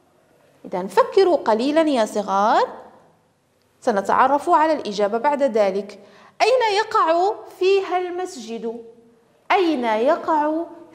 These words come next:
فيها المسجد؟ قد سبق وذكرنا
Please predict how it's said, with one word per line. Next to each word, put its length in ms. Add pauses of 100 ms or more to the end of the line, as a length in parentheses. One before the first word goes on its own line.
(160)
فيها 460
المسجد؟ 720 (600)
قد 140
سبق 340
وذكرنا 840